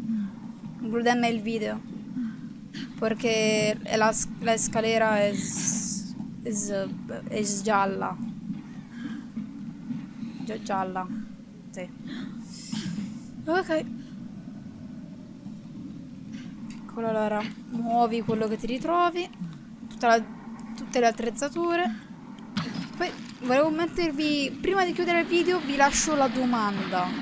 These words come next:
Perché se io lascio le domande, perché sono cose serie che vi volevo chiedere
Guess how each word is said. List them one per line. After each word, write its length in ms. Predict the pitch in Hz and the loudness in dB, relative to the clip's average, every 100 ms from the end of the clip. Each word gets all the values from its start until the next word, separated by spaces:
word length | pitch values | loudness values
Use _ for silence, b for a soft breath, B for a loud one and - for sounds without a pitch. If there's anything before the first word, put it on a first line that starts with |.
| - - - - - - - - 220 | -4 -4 -4 -4 -4 -6 -6 -6 -2
Perché 300 | 240 226 254 | -2 -2 2
se 160 | - 262 | 2 4
io 120 | 285 | 2
lascio 300 | 277 - 269 | 2 2 2
le 140 | 254 | 2
domande, 680 | 240 262 254 247 233 226 214 - - | 2 2 2 2 2 2 0 -6 -8
perché 260 | - 220 - | -6 -2 0
sono 180 | - 226 | 0 -2
cose 300 | - 226 233 | 0 2 4
serie 600 | - 226 208 202 196 202 220 B B B | 4 6 4 4 4 4 0 B B B
che 140 | 240 | 0
vi 100 | 226 | 2
volevo 320 | 220 240 226 | 6 6 6
chiedere 640 | 220 202 240 220 220 214 | 4 6 6 6 6 4